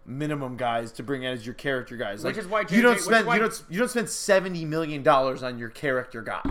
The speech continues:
Speaker 2: Which is why J J Redick going to the Sixers for one year, twenty-three million is not T J Maxx.
Speaker 1: Yeah, and, and that's also a rule. That's a rule that we're sticking. That's a, that's a hard and fast rule that one-year deals are not allowed to be T J Maxx.
Speaker 2: I feel like if there was an exception, it was Jeff Green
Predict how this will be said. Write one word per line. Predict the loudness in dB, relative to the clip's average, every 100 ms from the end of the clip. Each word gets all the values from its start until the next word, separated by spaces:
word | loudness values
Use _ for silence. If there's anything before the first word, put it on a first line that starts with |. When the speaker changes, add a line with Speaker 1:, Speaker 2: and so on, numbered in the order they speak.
| -4
Speaker 2:
Which | -4 -8
is | -4
why | -4
J | -2 -8 -8
J | -10
Redick | -8 -10 -10 -12
going | -14 -14 -18
to | -20
the | -18 -16 -14 -16 -18
Sixers | -20 -20 -20 -20 -20
for | -18 -16
one | -16 -16 -16
year, | -18
twenty-three | -18 -18 -18 -18 -18
million | -18 -20
is | -20
not | -18 -18 -18
T | -20
J | -20
Maxx. | -20 -20 -20 -6
Speaker 1:
Yeah, | 0 0 0
and, | -6
and | -4 -2
that's | -2
also | 0 0 2 2
a | 0
rule. | 0 0 2 2
That's | 2 0
a | 0
rule | 0 0
that |
we're | -2
sticking. | -6 -6 -6 -8 -12 -6
That's | -4 -4
a, | -4 -2
that's | -2 0
a |
hard | 2 0
and | 0
fast | -2 -2
rule | -4 -4 -4
that | -6
one-year | -4 -2 -2 -4 -4
deals | -4 -4 -4 -4
are | -6
not | -6 -8
allowed | -10 -10
to | -12
be | -14
T | -14
J | -14 -14
Maxx. | -14 -12
Speaker 2:
I | -10
feel | -6
like | -6
if | -6
there | -12
was | -12 -14
an |
exception, | -18 -14 -16 -16
it | -20
was | -18
Jeff | -18 -20
Green | -20 -20